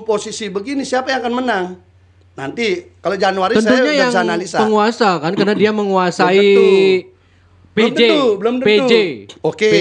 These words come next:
Speaker 2: J,
Speaker 1: itu salah satu
Speaker 2: kepala
Speaker 1: parameter.
Speaker 2: desa. Eh, kepala desa
Speaker 1: Kepala
Speaker 2: dikuasai
Speaker 1: da-,
Speaker 2: ya?
Speaker 1: kepala daerah.
Speaker 2: Kepala daerah.
Speaker 1: P J kepala daerah karena pergantian.
Speaker 2: Kalau
Speaker 1: Tapi
Speaker 2: kepala
Speaker 1: itu,
Speaker 2: desa gimana, Pak?
Speaker 1: itu agak, kepala desa
Speaker 2: Nggak.
Speaker 1: berbagi lah.
Speaker 2: Ya,
Speaker 1: Kalau
Speaker 2: ya,
Speaker 1: di Bali
Speaker 2: ya, ya.
Speaker 1: kebanyakan kepala desa kan
Speaker 2: P D I
Speaker 1: di
Speaker 2: ya?
Speaker 1: P D I.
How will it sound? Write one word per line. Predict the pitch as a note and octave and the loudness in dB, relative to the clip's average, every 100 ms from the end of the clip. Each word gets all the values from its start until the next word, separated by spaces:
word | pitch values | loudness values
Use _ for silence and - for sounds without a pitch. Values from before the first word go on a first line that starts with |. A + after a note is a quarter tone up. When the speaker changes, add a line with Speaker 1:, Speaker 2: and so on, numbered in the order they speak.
| E3 | 0
Speaker 2:
J, | D3+ | 0
Speaker 1:
itu | G3 G3 | 0 2
salah | G3+ G#3 | 2 2
satu | G3 G#3 A3+ | 0 -2 -2
Speaker 2:
kepala | G#3 F#3+ | 0 0
Speaker 1:
parameter. | F#3 G#3 F3+ | 2 2 0
Speaker 2:
desa. | D3 G3 E3 | 0 -2 -2
Eh, | G3+ | -8
kepala | G#3 E3+ G#3 | -10 -8 -6
desa | G3 G3 C4+ | -4 -2 -2
Speaker 1:
Kepala | B3 G3 F#3+ F#3+ | -2 -2 0 2
Speaker 2:
dikuasai | |
Speaker 1:
da-, | A3 | 2
Speaker 2:
ya? | B3+ C#3 | 0 0
Speaker 1:
kepala | E3+ | -4
daerah. | D#3 D#3 D#3 C3+ - | -2 -2 -2 -2 -8
Speaker 2:
Kepala | - G3 | -2 0
daerah. | F3+ E3+ G3 D#3 A#2 | 0 2 2 0 -4
Speaker 1:
P | - | -10
J | C#3 D#3+ | -6 -6
kepala | D#3+ D3 | -4 -4
daerah | C#3+ C#3 D#3+ D3 | -4 -2 -2 -4
karena | B2+ C#3+ | -8 -12
pergantian. | C3+ C3+ C3 B2+ C#3+ | -12 -8 -8 -6 -2
Speaker 2:
Kalau | D#3+ G3 | 0 0
Speaker 1:
Tapi | F#3 | 0
Speaker 2:
kepala | G#3+ | 2
Speaker 1:
itu, | G3+ | 2
Speaker 2:
desa | G3 B3+ | 2 2
gimana, | A3 E3+ C#3 | 2 0 -2
Pak? | D#3+ | -6
Speaker 1:
itu | D#3+ | -6
agak, | C#3 C#3 - _ _ | -6 -8 -14 _ _
kepala | B2+ D3+ D3 | -10 -6 -6
desa | D3 C#3 F#3+ E3+ - _ _ | -6 -6 -6 -6 -14 _ _
Speaker 2:
Nggak. | - C#3 | -4 -2
Speaker 1:
berbagi | A#2+ D3 C#3+ E3+ | 0 -4 -6 -6
lah. | C#3+ G#2 - | -6 -8 -10
Speaker 2:
Ya, | - C3 | -4 -2
Speaker 1:
Kalau | A#2 G#2+ | 0 0
Speaker 2:
ya, | |
Speaker 1:
di | G#2+ | 0
Bali | D#3+ D#3 | 0 -2
Speaker 2:
ya, | G#3+ | -4
ya. | |
Speaker 1:
kebanyakan | F3+ D#3+ F3+ F#3 | -6 -4 -2 -4
kepala | D#3+ D#3+ | -4 -4
desa | D3 C#3 F3 | -4 -4 -4
kan | E3+ | 0
Speaker 2:
P | D3+ | 0
D | D3+ | 2
I | |
Speaker 1:
di | D#3 E3+ | 2 0
Speaker 2:
ya? | C3 | 0
Speaker 1:
P | |
D | |
I. | C#3+ | -2